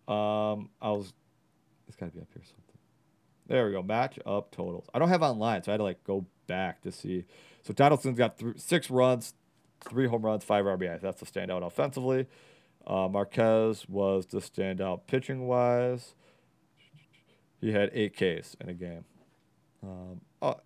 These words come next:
Chris Archer had ten Ks in a game, but he had, like, a five four E R A and a one point four whip. So those are s-, pitching standouts. Uh, here we go.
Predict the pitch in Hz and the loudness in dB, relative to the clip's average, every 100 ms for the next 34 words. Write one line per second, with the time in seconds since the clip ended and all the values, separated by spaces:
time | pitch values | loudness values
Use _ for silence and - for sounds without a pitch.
0 | - 214 185 151 123 101 135 123 113 95 | -4 0 2 2 2 2 0 0 0 0
1 | 92 95 104 110 107 - 113 113 - 110 | 0 -2 2 2 0 -2 0 0 2 4
2 | 110 107 104 107 95 104 - 101 - 95 | 4 4 2 0 -2 -4 -4 -6 -4 -4
3 | 92 - - 95 - - 107 107 - - | -4 -6 -6 -8 -6 -6 -4 -4 -6 -18
4 | - - _ _ - 113 107 117 104 107 | -20 -20 _ _ -6 -4 -4 -2 0 0
5 | - - - - 117 107 127 110 87 | -2 -14 -20 2 6 8 6 4 -2